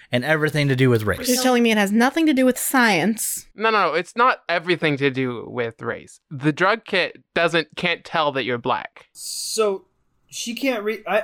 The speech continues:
Speaker 4: I, and I haven't, I haven't read into it, but she did, she can't race in this Olympics or period?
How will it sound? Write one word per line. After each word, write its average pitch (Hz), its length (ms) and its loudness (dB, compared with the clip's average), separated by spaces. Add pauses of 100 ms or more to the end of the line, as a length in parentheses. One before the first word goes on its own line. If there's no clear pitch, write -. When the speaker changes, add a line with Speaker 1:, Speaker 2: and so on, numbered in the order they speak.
Speaker 4:
I, 190 140 2
and 196 220 -4
I 214 80 4
haven't, 214 360 0
I 147 120 0
haven't 147 180 2
read 127 180 -4
into 110 220 -10
it, 107 160 -8
but 131 180 -10
she 196 160 -4
did, 214 180 -6
she - 220 -4
can't 196 300 0
race 170 480 2 (500)
in 143 220 -2
this 196 240 2
Olympics 311 580 0
or 175 200 2
period? 104 680 -4